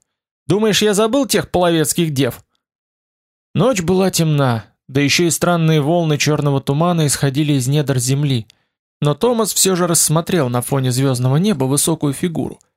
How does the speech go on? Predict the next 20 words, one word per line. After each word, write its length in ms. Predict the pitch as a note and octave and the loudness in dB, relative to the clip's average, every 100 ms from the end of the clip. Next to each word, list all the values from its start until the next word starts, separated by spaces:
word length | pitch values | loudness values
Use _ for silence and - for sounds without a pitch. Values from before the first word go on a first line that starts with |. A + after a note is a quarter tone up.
| _ _ _ _ - | _ _ _ _ -2
человек 400 | C#3+ F#3+ B3+ D#3 | 0 2 0 0
медленно 480 | F#3 A3 G3 F#3+ | 0 0 0 -2
перемещался, 840 | D#3 D3+ C#3 B2 C#3+ C#3 B2 - - _ | 0 0 0 0 2 0 -2 -4 -10 _
почти 340 | B2 - F3 | -2 -2 0
не 120 | F3+ | 0
касаясь 480 | D#3 C#3+ - D3 B2+ | 2 0 2 0 0
ногами 360 | C#3 C3 C3+ B2+ | 0 0 0 0
земли, 440 | A#2+ C3+ B2+ A#2+ - _ _ _ | 0 0 -2 -6 -14 _ _ _
а 100 | C#3 | -4
кое-где 460 | C#3 B3+ A3 D#3+ A#3 | 0 0 0 0 0
по 120 | F3 | 0
рассеянности 760 | D#3+ D3+ - G#3+ G3 E3+ - C#3 | 0 2 2 0 0 0 0 0
и 60 | |
не 120 | C3+ C3 | -2 0
касался 520 | C#3+ - G3+ - F#3 | 0 0 0 0 0
вовсе. 440 | G3+ D#3+ - F#3 - _ _ _ _ _ - | 0 0 -4 -8 -14 _ _ _ _ _ -2
Одежда 440 | D3+ E3 C4+ G3 | 0 2 0 0
Томасу 400 | G3+ G#3+ G3+ F3+ | -2 -2 0 0
показалась 500 | D#3 E3 D3+ E3 D3 | 0 0 0 0 0
странной, 680 | - - E3 D#3+ A2 - - | 0 -2 0 -2 -2 -10 -16